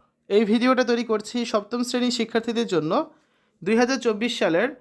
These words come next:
সপ্তম শ্রেণীর ইতিহাস ও সামাজিক বিজ্ঞান বার্ষিক পরীক্ষার নমুনা প্রশ্নপত্র নিয়ে আজকে আলোচনা করব। শিক্ষার্থীরা, তোমরা জানো যে তোমাদের হচ্ছে এনসিটিভি থেকে একটা নমুনা প্রশ্ন দেওয়া হয়েছিল, যার আলোকে তোমাদের পরীক্ষাগুলো কিন্তু অনুষ্ঠিত হবে।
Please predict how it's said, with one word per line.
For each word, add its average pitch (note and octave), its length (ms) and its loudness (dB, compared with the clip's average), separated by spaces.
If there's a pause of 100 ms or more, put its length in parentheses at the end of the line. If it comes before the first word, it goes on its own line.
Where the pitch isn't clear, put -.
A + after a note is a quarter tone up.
(320)
সপ্তম G#3+ 420 -2
শ্রেণীর B3 340 0
ইতিহাস A3+ 380 -2
ও A3+ 40 -2
সামাজিক F#3 440 0
বিজ্ঞান E3 340 -2 (520)
বার্ষিক F3 420 0
পরীক্ষার A3 440 -2 (100)
নমুনা F#3+ 300 -2
প্রশ্নপত্র F#3 520 -6
নিয়ে F3+ 160 -2
আজকে - 160 -8
আলোচনা E3 300 -4
করব। F#3+ 240 -6 (720)
শিক্ষার্থীরা, C4 460 -2
তোমরা A#3 220 0
জানো G#3 280 2
যে A3+ 160 -4
তোমাদের G3+ 320 -2
হচ্ছে G3+ 200 -6
এনসিটিভি G3 400 -6
থেকে G3+ 220 -6
একটা F#3+ 260 -2
নমুনা F#3 300 -2
প্রশ্ন F#3 220 -8
দেওয়া E3+ 220 -2
হয়েছিল, F#3+ 340 -6 (100)
যার E3+ 160 -2
আলোকে F3 300 -2
তোমাদের E3 280 -6
পরীক্ষাগুলো D#3+ 540 -6
কিন্তু D3+ 180 -8
অনুষ্ঠিত D#3 340 -6
হবে। A#2 240 -10